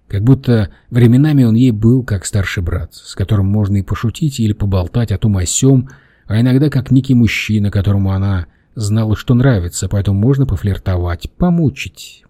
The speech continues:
поиздеваться. О да, это она тоже очень любила. Саша старался не ревновать,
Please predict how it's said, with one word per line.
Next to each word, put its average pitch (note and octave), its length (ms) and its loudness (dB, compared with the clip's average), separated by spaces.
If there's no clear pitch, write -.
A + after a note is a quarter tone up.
поиздеваться. A#2 920 -2
О D#3 120 4
да, E2+ 320 -2
это - 240 0
она B2 160 4
тоже D3 300 4
очень G#2+ 360 0
любила. F2 600 -4
Саша A2 480 -6
старался F#2+ 520 -4
не F#2+ 120 0
ревновать, F2 560 -6